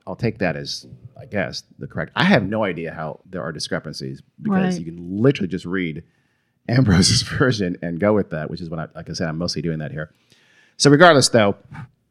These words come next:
Speaker 1: he'd already paid his tab for his half bed the night before,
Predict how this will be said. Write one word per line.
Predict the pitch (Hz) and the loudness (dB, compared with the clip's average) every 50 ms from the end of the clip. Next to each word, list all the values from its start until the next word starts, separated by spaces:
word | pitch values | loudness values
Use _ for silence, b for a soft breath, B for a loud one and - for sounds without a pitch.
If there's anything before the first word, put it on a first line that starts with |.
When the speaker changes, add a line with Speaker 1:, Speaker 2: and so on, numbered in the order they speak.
| _ _ _ _ _ _ _ - | _ _ _ _ _ _ _ 2
Speaker 1:
he'd | 113 120 | 4 6
already | 120 131 143 | 6 6 4
paid | 135 - 123 107 | 4 4 2 2
his | 113 110 | 2 0
tab | - 127 110 92 90 85 | 0 2 2 2 2 0
for | - 90 | -2 -4
his | 92 90 | -4 -6
half | - 95 90 85 - - | -4 -4 -4 -6 -4 -4
bed | - 85 80 | -4 -4 -4
the | 82 | -4
night | 78 80 78 76 | -6 -8 -8 -8
before, | 78 76 - - 107 98 78 67 62 69 - | -10 -10 -6 -2 0 0 0 0 -4 -6 -10